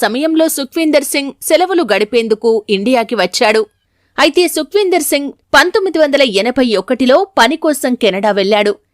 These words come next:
సుఖ్వీందర్ పెద్దగా చదువుకోకపోయినా కొంచెం కొంచెం బట్లర్ ఇంగ్లీష్ మాట్లాడేవాడు. మొదట్లో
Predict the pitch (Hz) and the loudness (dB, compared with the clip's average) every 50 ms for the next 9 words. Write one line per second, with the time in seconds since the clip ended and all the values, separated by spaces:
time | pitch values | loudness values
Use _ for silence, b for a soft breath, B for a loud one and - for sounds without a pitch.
0 | _ _ _ _ _ - - 330 330 277 - 381 403 370 320 302 277 269 - - | _ _ _ _ _ -6 -4 -4 -4 0 0 0 0 2 2 2 2 2 -2 -2
1 | - 240 214 202 254 269 254 285 277 262 - 240 180 190 220 240 226 254 233 233 | -2 -2 0 0 0 0 0 -2 -2 0 -2 -2 -2 -2 -4 -2 0 -2 -2 -2
2 | 233 208 - 214 214 214 220 247 349 494 - _ _ _ _ _ - 311 320 349 | -2 -2 0 0 2 2 2 0 0 -2 -4 _ _ _ _ _ 2 2 2 4
3 | - - 440 359 - 320 277 269 - 285 262 254 - - 202 196 180 - 247 247 | 2 0 -2 0 0 0 0 0 0 0 0 0 -2 -2 -2 -2 -2 -2 -2 -2
4 | 247 254 233 220 208 214 220 - - 214 190 185 185 - 196 202 214 202 208 208 | 0 0 0 0 0 -2 -2 -2 -4 -4 -2 -2 -2 -2 0 0 2 2 2 2
5 | 214 214 202 _ _ _ _ _ _ _ _ - 262 302 339 311 440 453 415 359 | 2 0 -2 _ _ _ _ _ _ _ _ 2 4 4 4 4 2 0 0 0
6 | 359 | 0